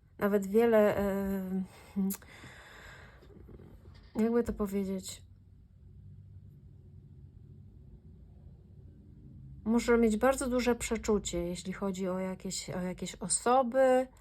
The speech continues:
o jakieś relacje, o jakieś układy. E, ona po prostu, e,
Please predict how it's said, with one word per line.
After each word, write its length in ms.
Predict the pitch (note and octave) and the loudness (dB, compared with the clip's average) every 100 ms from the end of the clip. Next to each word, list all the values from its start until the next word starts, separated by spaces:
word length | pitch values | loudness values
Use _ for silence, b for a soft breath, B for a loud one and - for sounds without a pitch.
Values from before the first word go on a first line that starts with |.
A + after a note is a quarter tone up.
| B B B B | B B B B
o 100 | - | -10
jakieś 360 | F3 E3+ F3 - | -8 -8 -10 -6
relacje, 920 | G3 G3+ A3+ B3 B3 - A#3+ A3+ A3+ | -2 2 6 6 4 2 4 4 4
o 80 | G3 | 0
jakieś 400 | F#3 - F#3 - | -4 -8 -12 -10
układy. 1040 | - - - A#3+ B3 A#3+ A3 A#3 A3+ A#3 A#3+ - b b b b - | -12 -12 0 8 8 8 8 8 8 4 -2 -16 b b b b -10
E, 680 | G3 G3 G3 G3 G3 G3+ G3 - | -6 -4 -4 -2 -2 -2 -4 -4
ona 240 | B3+ D#4+ | 0 2
po 140 | C#4+ | 2
prostu, 600 | B3 B3+ C4 - - - A#3+ A#3 A3+ A3 G#3 | -2 -2 -2 -2 -6 -2 0 2 2 0 -2
e, 40 | - | -4